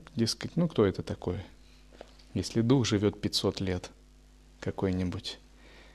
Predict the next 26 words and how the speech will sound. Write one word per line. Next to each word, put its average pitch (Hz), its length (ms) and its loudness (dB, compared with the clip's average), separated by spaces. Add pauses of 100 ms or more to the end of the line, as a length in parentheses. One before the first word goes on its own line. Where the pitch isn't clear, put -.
(240)
Человек 156 500 6
для 131 140 6
него 135 280 10
не 135 140 8
особо 143 520 8
впечатляющее 120 1040 8
существо, 107 720 2
чтоб 104 300 0
его 113 260 12
заинтересовать 120 880 8
сильно. 92 480 0
Только 135 320 8
низшие 139 540 10
духи, 139 340 4
им 117 200 8
интересно 107 600 6
общаться 101 460 4
с - 80 -4
человеком. 90 720 6 (1500)
А 95 360 6
про 117 200 4
бессмертных, 135 1080 8
ситхов, 135 840 4 (300)
риши, 123 680 6
видятхар, 123 760 6
гандхарвов, 113 840 6